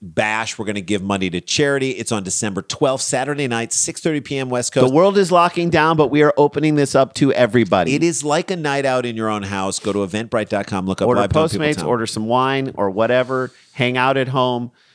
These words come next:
Speaker 2: Get
Speaker 1: It's going to be fun, and we want you to be a part of it, and tickets are selling, and we just don't want you to get, uh,
Speaker 2: Shut out.
Speaker 1: shut out of this thing. It is,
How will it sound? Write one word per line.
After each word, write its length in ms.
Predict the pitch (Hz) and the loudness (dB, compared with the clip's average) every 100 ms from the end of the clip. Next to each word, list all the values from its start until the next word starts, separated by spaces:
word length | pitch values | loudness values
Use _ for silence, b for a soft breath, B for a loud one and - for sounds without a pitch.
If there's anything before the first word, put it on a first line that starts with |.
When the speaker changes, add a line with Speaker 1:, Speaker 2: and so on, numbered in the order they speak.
| b - | b -6
Speaker 2:
Get 180 | 113 123 | 2 2
Speaker 1:
It's 240 | - - | 2 -4
going 440 | - 139 143 170 170 | 0 0 2 0 0
to 80 | |
be 220 | 165 156 147 | 0 0 -2
fun, 480 | - 135 123 123 | 0 2 2 0
and 200 | 120 113 | -2 -2
we 80 | 117 | 0
want 240 | 120 123 123 | 0 0 0
you 120 | 123 | 0
to 60 | 117 | 0
be 100 | 113 | -2
a 60 | |
part 260 | 92 110 104 | 0 0 0
of 100 | 101 | 0
it, 160 | 104 | -2
and 220 | 92 95 87 | -2 -8 -2
tickets 320 | 120 113 113 | -2 -2 -2
are 100 | 110 | -2
selling, 480 | - 131 113 104 104 | -2 -2 -2 -4 -6
and 120 | 101 | -6
we 80 | 98 | -4
just 200 | 113 - | -6 -4
don't 140 | 113 | -4
want 240 | 107 101 | -4 -6
you 60 | 110 | -6
to 80 | 98 | -4
get, 280 | 98 95 _ | -6 -6 _
uh, 300 | 98 92 90 | -4 -4 0
Speaker 2:
Shut 180 | 117 98 | 2 2
out. 180 | 87 - | 0 -4
Speaker 1:
shut 240 | - 110 | -4 -2
out 200 | 101 98 | -2 -4
of 40 | 92 | -4
this 200 | 92 - | -6 -4
thing. 180 | 101 | -6
It 80 | 101 | -4
is, 240 | 117 104 | -4 -4